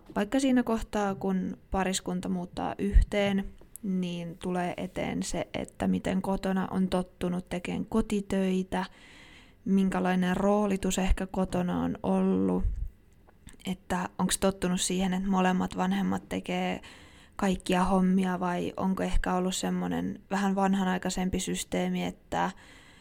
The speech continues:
että perheen mies on käynyt töissä ja nainen on sitten siivoillut ja tehnyt ruuat sun muuta, niin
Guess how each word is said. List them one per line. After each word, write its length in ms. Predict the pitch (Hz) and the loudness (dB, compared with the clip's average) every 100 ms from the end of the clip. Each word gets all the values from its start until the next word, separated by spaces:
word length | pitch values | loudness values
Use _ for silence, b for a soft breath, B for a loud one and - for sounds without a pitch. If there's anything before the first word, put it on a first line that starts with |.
| B B B - | B B B -6
että 380 | 180 175 - 180 | -4 -4 -6 -4
perheen 680 | - 185 185 190 185 196 202 | 2 2 4 4 4 0 -2
mies 580 | 190 190 185 185 - - | 0 2 2 2 -2 -4
on 180 | 185 180 | -2 -2
käynyt 400 | 180 180 180 - | -2 -2 -4 -2
töissä 440 | 180 180 - - | -2 -2 -2 -2
ja 340 | 180 180 175 185 - B B B B B | -2 -2 -2 -4 -10 B B B B B
nainen 540 | - 196 185 180 175 175 | 2 4 4 2 0 0
on 100 | 185 | -2
sitten 300 | 190 - 185 | -2 -4 -2
siivoillut 560 | - 180 185 180 175 | -2 -2 -2 -2 -2
ja 80 | 175 | -2
tehnyt 380 | 175 190 185 190 | -4 -4 -2 0
ruuat 280 | 240 254 214 | 2 4 2
sun 200 | - 185 | 0 -2
muuta, 400 | 185 180 180 190 - - B B B B B B - | 0 0 -2 -4 -8 -20 B B B B B B 0
niin 600 | 190 185 190 185 180 | 2 4 2 2 0